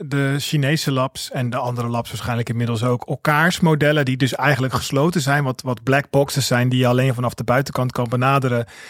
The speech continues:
ja, daar de soort destillaten van creëren door het gedrag te monitoren van een gesloten model in hun geval.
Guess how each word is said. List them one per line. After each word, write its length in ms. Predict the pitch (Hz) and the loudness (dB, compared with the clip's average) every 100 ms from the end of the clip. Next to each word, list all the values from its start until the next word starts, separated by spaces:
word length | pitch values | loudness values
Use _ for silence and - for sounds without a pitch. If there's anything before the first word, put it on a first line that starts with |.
| - - | -20 -2
ja, 240 | 139 117 | 0 2
daar 260 | 117 139 127 | 4 2 2
de 100 | 135 | 0
soort 280 | 139 117 | -2 0
destillaten 680 | 139 127 - 127 131 185 151 | 0 0 0 2 2 2 2
van 180 | 143 143 | 0 0
creëren 500 | 143 143 143 143 131 | 2 4 4 2 2
door 160 | 135 | 2
het 120 | 123 - | 0 0
gedrag 640 | 139 131 143 190 98 90 - - - | -2 2 2 2 -2 -8 -16 -20 -2
te 120 | 143 | 2
monitoren 640 | 147 151 147 143 131 127 | 4 4 2 2 2 2
van 140 | 120 123 | 0 -2
een 80 | |
gesloten 480 | 107 - 135 156 180 | -4 -2 0 2 2
model 420 | 165 165 156 165 156 | 2 2 2 2 2
in 80 | |
hun 180 | 147 160 | 0 0
geval. 440 | 143 143 151 196 | 0 2 4 2